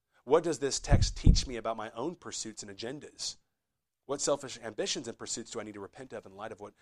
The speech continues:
I just read in God's word? And what have I learned from the text that helps me keep God and his glory at the center of my life? That's just gonna get you started, you know, asking questions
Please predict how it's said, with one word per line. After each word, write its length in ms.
I 60
just 160
read 220
in 60
God's 240
word? 360
And 80
what 120
have 80
I 80
learned 280
from 120
the 60
text 300
that 100
helps 280
me 200
keep 200
God 260
and 100
his 100
glory 340
at 100
the 80
center 220
of 100
my 100
life? 220
That's 120
just 100
gonna 100
get 120
you 80
started, 400
you 60
know, 60
asking 320
questions 640